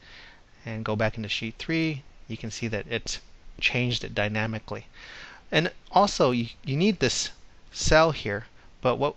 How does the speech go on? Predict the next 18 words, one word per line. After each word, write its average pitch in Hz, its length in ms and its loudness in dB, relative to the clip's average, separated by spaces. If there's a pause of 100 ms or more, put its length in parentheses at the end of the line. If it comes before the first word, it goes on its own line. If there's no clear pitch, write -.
and 120 140 -2
you 123 80 -2
don't 160 160 -2
wanna 120 140 2
have 117 300 2
it, - 200 -8
uh, 104 160 -6 (380)
show 123 380 0 (220)
visible. 127 540 0
What 156 160 -2
you 160 60 -4
can 135 160 0
do 151 360 4
is 120 200 -2
basically 143 460 0
just - 180 -6
have 107 320 0
this, 131 360 0